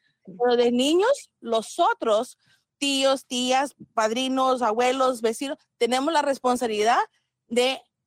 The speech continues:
educarlos, no como, desafortunadamente, Miguel, tuviste tu,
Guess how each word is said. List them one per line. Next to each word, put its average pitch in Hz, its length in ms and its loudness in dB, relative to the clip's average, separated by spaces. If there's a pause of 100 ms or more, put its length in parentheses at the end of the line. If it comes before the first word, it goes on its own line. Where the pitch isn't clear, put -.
educarlos, 233 800 -2 (140)
no 294 280 -2
como, 269 480 0 (320)
desafortunadamente, 285 1300 0
Miguel, 285 400 -4
tuviste 294 420 -4
tu, 247 260 -10